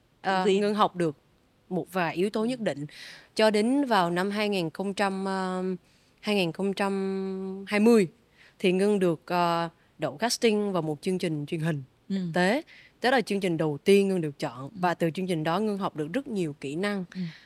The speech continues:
Speaker 1: Thì Ngân nghĩ là suốt hành trình bốn đến năm năm đó thì nó thử thách về mặt tinh thần.
Speaker 2: Ừ.
Speaker 1: Thì đó là một cái gọi là chui rèn
Speaker 2: Ừ.
Speaker 1: Ngân ở thời điểm hiện tại.
Speaker 2: Ừ. Cái chương trình mà em vừa nói, chương trình thực tế đấy là cái chương trình gì?
Speaker 1: Chương
Speaker 2: Tên là
Speaker 1: trình
Speaker 2: gì?
Speaker 1: về M C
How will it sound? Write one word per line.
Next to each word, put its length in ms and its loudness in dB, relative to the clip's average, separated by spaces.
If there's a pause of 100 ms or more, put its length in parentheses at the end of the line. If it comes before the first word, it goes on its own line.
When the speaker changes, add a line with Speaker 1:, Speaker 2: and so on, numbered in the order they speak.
Speaker 1:
Thì 340 4
Ngân 200 2
nghĩ 120 2
là 140 2
suốt 220 -2
hành 140 -2
trình 200 -2
bốn 200 2
đến 120 -4
năm 200 -2
năm 180 -4
đó 260 0
thì 180 0 (540)
nó 220 0
thử 160 -2
thách 200 -2
về 120 -2
mặt 160 -4
tinh 160 -2
thần. 180 -10 (140)
Speaker 2:
Ừ. 60 -18 (760)
Speaker 1:
Thì 140 0
đó 140 2
là 80 2
một 240 -4
cái 360 0
gọi 200 -6
là 360 -2 (460)
chui 260 0
rèn 360 -2 (100)
Speaker 2:
Ừ. 60 -4
Speaker 1:
Ngân 200 2
ở 80 2
thời 160 -6
điểm 140 -4
hiện 180 -6
tại. 140 -12 (100)
Speaker 2:
Ừ. 840 -20
Cái 100 -2
chương 120 0
trình 160 2
mà 80 2
em 80 0
vừa 80 0
nói, 160 -2
chương 100 0
trình 100 2
thực 140 -6
tế 160 0
đấy 100 -2
là 160 -2
cái 100 -8
chương 120 -4
trình 160 -2
gì? 220 -4
Speaker 1:
Chương 140 -2
Speaker 2:
Tên 0 -
là 80 0
Speaker 1:
trình 140 4
Speaker 2:
gì? 60 0
Speaker 1:
về 320 0
M 60 0
C 120 0